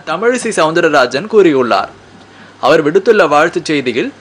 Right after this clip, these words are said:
"தமிழர்களுக்கு ஒளிமயமான வாழ்க்கையை இந்த புத்தாண்டு வழங்கட்டும்" என்று தெரிவித்துள்ளார். முதலமைச்சர் எடப்பாடி பழனிசாமி விடுத்துள்ள வாழ்த்துச் செய்தியில், "புத்தாண்டை மகிழ்ச்சியுடன் கொண்டாடும் தமிழக மக்கள் அனைவருக்கும்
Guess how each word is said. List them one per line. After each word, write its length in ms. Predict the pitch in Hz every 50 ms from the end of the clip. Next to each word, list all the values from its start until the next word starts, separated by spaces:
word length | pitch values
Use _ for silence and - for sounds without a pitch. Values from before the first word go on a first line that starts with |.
| - - -
"தமிழர்களுக்கு 1040 | - 180 190 233 262 277 277 240 247 220 214 196 190 - 269 294 269 190 147 160 175
ஒளிமயமான 600 | 214 240 254 240 233 226 214 208 220 254 277 233
வாழ்க்கையை 680 | 185 170 175 196 196 - 202 196 185 196 233 247 226 -
இந்த 200 | 175 170 170 170
புத்தாண்டு 480 | - - - - 226 233 233 220 202
வழங்கட்டும்" 640 | 170 156 156 170 185 190 196 165 151 170 151 120 -
என்று 260 | 131 143 151 202 208 208
தெரிவித்துள்ளார். 640 | - 196 185 160 151 - 139 120 117 107 98 - - - - - - - - - - -
முதலமைச்சர் 600 | 143 165 170 170 160 160 151 - 165 147 123 -
எடப்பாடி 480 | 120 120 127 - 165 180 180 180 175
பழனிசாமி 680 | - 185 160 156 160 160 165 160 - 165 160 160 156
விடுத்துள்ள 440 | 143 147 147 156 - 165 156 156 147
வாழ்த்துச் 440 | 135 135 143 151 160 - 156 - 165
செய்தியில், 440 | 156 151 143 147 127 117 139 220 262 - - - - - -
"புத்தாண்டை 580 | 196 202 - - 277 262 240 226 262 294 240
மகிழ்ச்சியுடன் 640 | 156 151 160 185 233 233 - 247 233 226 240 254 254
கொண்டாடும் 600 | 226 208 202 190 196 196 190 196 214 226 233 220
தமிழக 420 | 180 170 160 190 220 233 233 233 214
மக்கள் 340 | 190 180 160 - 185 185
அனைவருக்கும் 680 | 151 143 143 147 165 170 165 165 170 160 208 180 120